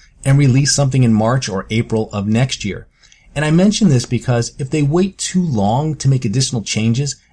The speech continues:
and then release a new expansion with a level cap shortly thereafter, they'll have to balance everything all over again. And these changes will have been for naught. So I do think they're over nerf-, nerfing the damage for Arsenal, uh,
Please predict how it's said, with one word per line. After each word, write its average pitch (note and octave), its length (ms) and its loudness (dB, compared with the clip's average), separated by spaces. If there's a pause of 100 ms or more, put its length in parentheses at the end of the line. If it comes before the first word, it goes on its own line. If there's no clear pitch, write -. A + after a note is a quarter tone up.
(120)
and A2 300 2
then B2+ 260 4
release A#2+ 380 2
a A2 40 -2
new G#2+ 220 0
expansion G2 720 -6
with G#2+ 200 -4
a F#2 60 -2
level F#2+ 280 -2
cap A#2+ 320 -4
shortly - 640 -4
thereafter, A2+ 640 -2 (340)
they'll C3+ 140 -2
have D#3 240 -4
to - 80 -2
balance C3 520 0
everything C3 580 0
all A#2+ 420 -2
over G#2+ 400 0
again. A2+ 480 -2 (340)
And A2+ 140 0
these D3+ 160 0
changes B2 440 0
will G#2+ 120 -2
have G2 100 0
been G2 160 -2
for F2+ 120 -10
naught. D2+ 300 -10 (800)
So A#2+ 420 0
I B2+ 160 0
do D#3+ 220 2
think F3+ 220 -2
they're D#3 140 -2
over C3+ 240 2
nerf-, B2+ 480 2
nerfing A#2+ 400 0
the G2 60 0
damage G#2+ 680 -2
for G2+ 240 -6
Arsenal, G#2 720 -4 (220)
uh, F#2 220 -8